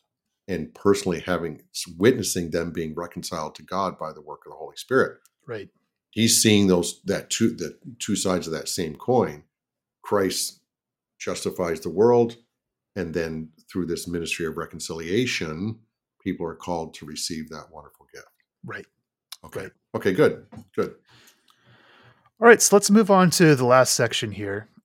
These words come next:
Speaker 2: um, starting in verse twelve. So verse twelve says, "Therefore, just as sin came into the world through one man, and death through sin, and so death spread to all men because all sinned. For sin i-,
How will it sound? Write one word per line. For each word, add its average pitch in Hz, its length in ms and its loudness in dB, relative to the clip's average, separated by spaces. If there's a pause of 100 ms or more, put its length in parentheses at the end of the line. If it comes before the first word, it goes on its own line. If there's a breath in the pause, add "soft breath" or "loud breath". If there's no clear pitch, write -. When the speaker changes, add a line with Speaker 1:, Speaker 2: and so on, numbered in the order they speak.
Speaker 2:
um, 117 520 -4
starting 151 320 -4
in 107 60 -8
verse 110 240 -8
twelve. 101 760 -10 (420)
So - 180 -10
verse 156 200 -6
twelve 160 240 -4
says, 135 300 -4
"Therefore, 139 420 -6
just 156 240 -10
as 160 100 -6
sin 147 300 -8
came 143 220 -8
into 127 160 -10
the 113 100 -6
world 113 240 -2
through 110 160 -10
one 110 280 -6
man, 101 440 -8
and 110 140 -12
death 110 200 -4
through 107 200 -10
sin, 104 520 -8 (560)
and 120 140 -4
so 117 140 -2
death 123 200 0
spread 113 300 -4
to - 80 -6
all 113 180 -2
men 110 200 -8
because 107 340 -12
all 113 220 -6
sinned. 117 500 -10 (920)
For 127 80 -2
sin 139 220 -2
i-, 151 140 -6